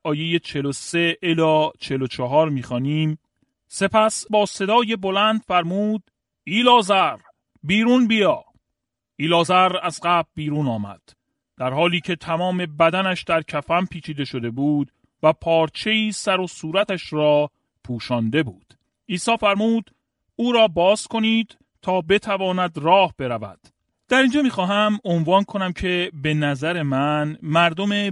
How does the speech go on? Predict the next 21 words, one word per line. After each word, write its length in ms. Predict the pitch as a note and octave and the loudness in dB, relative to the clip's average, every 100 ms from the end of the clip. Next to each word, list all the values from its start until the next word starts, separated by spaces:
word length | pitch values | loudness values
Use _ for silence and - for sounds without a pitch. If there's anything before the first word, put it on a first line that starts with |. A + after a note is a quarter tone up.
| D#3 C3 | -6 -2
بسیاری 840 | C#3+ - - C3+ D#3+ F3+ C3+ G#2 _ - | -2 -4 -8 0 2 2 0 -8 _ -8
توسط 500 | D3 C#3 - E3 E3+ | -4 -4 -4 -4 -4
عیسی 480 | C#3 B2 D#3 D#3 | -4 -4 -4 -2
مسیح 720 | C#3+ B2+ A2+ - C#3 D3 D3 - _ _ | -2 -2 -4 -6 -4 -4 -6 -8 _ _
از 200 | - B3+ | -2 2
مردگان 560 | A#3 A3+ G#3+ A3 A#3 G#3 D#3+ | 2 2 0 2 2 2 2
برخاستند. 960 | F3+ G3 - A#2 G#2 - - - _ _ _ _ - | 2 2 0 -6 -8 -10 -18 -20 _ _ _ _ -4
همچنین 500 | D3 E3 E3 E3 D3+ _ - | -2 2 2 2 -2 _ -4
افراد 460 | D#3+ - - G3+ | -4 -4 -4 -2
زیادی 680 | G3 D3 D3+ F#3 F3 F#3 F3 - | -2 -4 0 0 0 -4 -4 -10
شفا 640 | - D#3 C#3 - G#3+ B3+ | -8 -6 -6 -2 0 2
یافتند. 640 | A#3 B2 - A2 F2+ _ _ _ | 0 -2 -4 -18 -20 _ _ _
صدها 640 | - A#3+ A#3 - A#3 A3+ | -4 2 2 0 0 2
نابینا 880 | G#3 F#3+ E3 D3 D3+ D3+ F3+ F#3+ F#3 F3+ | 4 2 0 -2 -2 0 2 2 2 -4
بینایی 500 | D3+ D3 C3+ D#3 F3 | -4 -2 -2 -2 -6
خود 400 | - - A3 G3+ | -6 0 0 2
را 120 | E3 | -2
به 80 | B2 | 0
دست 320 | A#2 A2+ - | -2 -4 -6
آوردند. 600 | G#2+ G2+ G2 F#2+ - _ _ _ - | -8 -8 -14 -18 -20 _ _ _ -2
اناجیل 400 | F3+ F#3 E3+ | 2 2 0